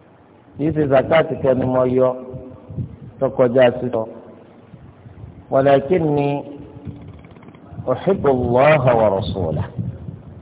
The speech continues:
فقال النبي صلى الله عليه وآله وسلم، "المرء مع من أحب." المرء، أيوة تمام.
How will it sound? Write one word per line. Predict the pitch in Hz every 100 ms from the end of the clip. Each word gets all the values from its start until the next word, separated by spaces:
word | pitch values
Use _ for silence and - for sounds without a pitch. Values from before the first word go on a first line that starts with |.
| - - - - - - - - -
فقال | 117 - 139 185
النبي | 170 143 131 147 135
صلى | 131 117
الله | 113 135 139 117
عليه | 113 117 127 117
وآله | 110 107 104
وسلم، | 98 - 113 127 147 170 190 - - - - - - - - -
"المرء | 117 117 113 113 123 139 143 139 156 180 - - - - - - - - -
مع | 104 117 139 147 131
من | 123 117 120 156 180 175 -
أحب." | 123 - - 98 151 110 87 - - - - 113
المرء، | 120 120 127 135 135 151 180 214 - - - - - - - - - - - - - - - - - - - - 123
أيوة | 135 147
تمام. | 135 120 117 98